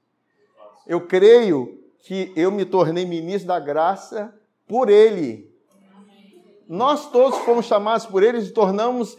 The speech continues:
e fomos habilitados para ser ministro de uma nova aliança, não da letra. Amém, Jesus.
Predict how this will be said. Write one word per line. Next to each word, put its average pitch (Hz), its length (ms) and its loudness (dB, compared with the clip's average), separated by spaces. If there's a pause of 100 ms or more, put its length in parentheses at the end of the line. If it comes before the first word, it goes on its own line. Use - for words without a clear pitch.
(120)
e 180 60 -12
fomos 233 300 -2
habilitados 233 720 -2
para 226 180 -2
ser 240 200 -4
ministro 294 800 -6 (100)
de 156 140 -8
uma 240 180 -2
nova 240 340 0
aliança, 247 600 -2
não 247 180 -2
da 269 120 0
letra. 190 680 2 (4000)
Amém, 185 480 4
Jesus. 127 840 -6